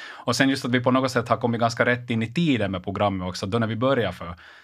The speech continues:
tre somrar sedan, så då var det just mera diskussioner kring det här att man ska börja skära ner på utlandsresorna och upptäcka Finland. Och nu då i och med den här väldigt tråkiga coronavåren så är det ännu mer aktuellt att inte sticka någonstans utan att hålla sig här i vårt eget land och kolla att nå, vad finns här?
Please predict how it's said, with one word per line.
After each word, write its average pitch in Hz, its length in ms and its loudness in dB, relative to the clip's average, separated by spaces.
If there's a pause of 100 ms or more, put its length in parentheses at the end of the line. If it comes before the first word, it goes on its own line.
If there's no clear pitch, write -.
(140)
tre 98 180 2
somrar 90 380 -4
sedan, 107 360 0
så 127 120 -4
då 123 100 0
var 117 100 2
det 107 60 -2
just 117 260 -2
mera 104 240 0
diskussioner 98 540 -4
kring 90 220 -8
det 90 60 -6
här 90 240 -4
att 90 120 -8
man 90 120 -8
ska - 140 -10
börja 87 200 -10
skära 98 280 -4
ner 156 220 2
på 135 260 0
utlandsresorna 104 800 -2
och 113 200 0
upptäcka 113 400 -8
Finland. 135 600 2 (120)
Och - 340 -6
nu 127 100 4
då 123 120 4
i 117 100 0
och 113 60 0
med 110 120 2
den 104 120 2
här 107 100 0
väldigt 110 300 0
tråkiga 104 420 0
coronavåren 117 800 2
så 110 120 -2
är 107 40 2
det 107 100 -2
ännu 127 320 2
mer 98 260 -2
aktuellt 92 500 -8
att 92 120 -10
inte 113 240 -2
sticka 123 440 0
någonstans 90 440 -8
utan 92 200 -8
att 90 100 -8
hålla 104 300 0
sig 90 140 -8
här 92 100 -6
i - 20 -4
vårt 92 220 -6
eget 98 280 -4
land 180 260 2
och 160 100 0
kolla 127 300 2
att 107 100 -4
nå, 120 80 -4
vad 117 160 -4
finns 131 380 2
här? 78 260 -14